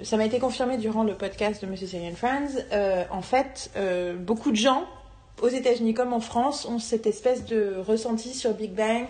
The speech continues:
que c'est devenu nul, que les personnages sont devenus aigris, qu'ils ont jamais évolué. Enfin, je sais pas, je sais pas trop pourquoi. C'est une opinion générale, parce que moi, c'est pas du tout mon ressenti, et c'est souvent une série que je re-revois.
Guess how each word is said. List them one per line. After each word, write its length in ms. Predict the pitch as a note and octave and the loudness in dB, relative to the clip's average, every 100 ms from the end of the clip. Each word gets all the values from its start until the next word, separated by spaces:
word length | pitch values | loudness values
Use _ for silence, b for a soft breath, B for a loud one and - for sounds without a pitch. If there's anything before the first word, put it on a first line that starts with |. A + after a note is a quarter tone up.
| B B B B | B B B B
que 80 | A#3 | -2
c'est 160 | A#3+ | 0
devenu 300 | G#3+ G#3 A3 | 0 2 2
nul, 540 | A3 B3+ C4+ C4+ C4 C4 | 2 2 2 2 0 0
que 100 | A#3 | 0
les 100 | G#3 | 2
personnages 600 | A3 G#3+ A3+ G#3+ A3 A3+ | 0 -2 0 2 2 2
sont 160 | A3 | 0
devenus 360 | G#3+ G#3 G3+ G3+ | 2 2 0 -2
aigris, 640 | F#3+ G#3+ A3+ B3+ B3+ B3+ | 0 0 0 0 -2 -4
qu'ils 240 | A3+ A#3 G#3 | -2 -2 -2
ont 60 | |
jamais 260 | G3+ G#3 G3+ | 0 -2 -2
évolué. 380 | F#3 F#3+ G3 G#3+ | -2 0 0 0
Enfin, 220 | - F#3+ - | 0 -2 -2
je 60 | |
sais 60 | - | 2
pas, 140 | B3 - | 2 2
je 100 | A3 | -2
sais 120 | C4 | 2
pas 120 | D#4 | 2
trop 140 | - F4 | 2 0
pourquoi. 440 | D4+ - C4+ C#4 B B B B | -2 4 4 4 B B B B
C'est 220 | - B3 | -2 2
une 100 | A#3 | 4
opinion 280 | A#3 A#3+ A#3 | 2 0 0
générale, 240 | B3 A3 A3 | 2 4 2
parce 120 | C#4+ | 2
que 60 | |
moi, 80 | A3 | -2
c'est 100 | G#3 | -2
pas 100 | G3+ | -2
du 140 | G3 G#3+ | -2 -4
tout 140 | - | -4
mon 120 | B3 | -2
ressenti, 560 | G#3+ A3 G#3 G3 A#3+ A#3 | 0 0 -2 -8 -8 -6
et 240 | F#3+ G3 G3 | -2 -2 -2
c'est 160 | G3 | -4
souvent 320 | F#3 - G#3+ A3+ | -4 -4 0 2
une 100 | A3 | 2
série 220 | G#3 G3+ | 0 -4
que 140 | G#3 | -4
je 120 | F3+ | -4
re-revois. 800 | F3 F#3+ A3 A3+ G3+ E3+ F#3+ D4 | -4 2 2 4 0 0 0 -2